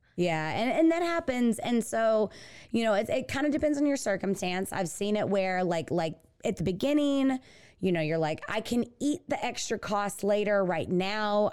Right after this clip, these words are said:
I need the lower rates, so I'm gonna go on the lower end." If you've got the extra money, over guess, because they will write you a check. They will. They have to.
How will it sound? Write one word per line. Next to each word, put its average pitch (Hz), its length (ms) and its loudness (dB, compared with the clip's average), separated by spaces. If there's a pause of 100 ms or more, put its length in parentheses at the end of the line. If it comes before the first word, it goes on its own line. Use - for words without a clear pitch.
I 175 160 -2
need 175 400 2
the 180 100 2
lower 165 340 2
rates, 226 460 -2
so 196 160 0
I'm 175 160 0
gonna 160 140 0
go 151 100 -2
on 143 100 -2
the 113 60 -4
lower 202 380 2
end." 196 320 0 (340)
If 175 180 -2
you've 160 160 -2 (120)
got 262 340 0
the - 100 -6
extra 220 400 -4
money, 196 540 0 (420)
over 269 600 2 (240)
guess, 180 480 -2
because 208 320 -4
they 247 160 0
will 320 300 2
write 285 220 2
you 277 100 2
a 247 80 2
check. - 420 -6
They 254 100 0
will. 269 380 0
They 254 140 -2
have 277 340 -6
to. - 260 -10